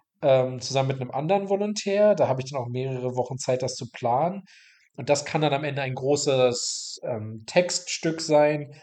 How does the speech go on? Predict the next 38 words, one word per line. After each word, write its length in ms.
aber 360
auch 300
ein, 420
in 80
Form 240
eines 220
Podcasts 720
oder 140
sowas 320
zu 120
einem 320
großen 420
Thema. 540
Die 60
letzten 680
VolontärInnen 840
vor 200
mir 260
zum 160
Beispiel 240
haben 100
jetzt 180
ein 60
Thema 340
zu 680
Sexismus 1000
in 100
der 100
Gaming-Branche 720
gemacht. 340
Habe 80
ich 60
leider 220
noch 100
keine 180
Zeit 220
gehabt 180
reinzugucken. 640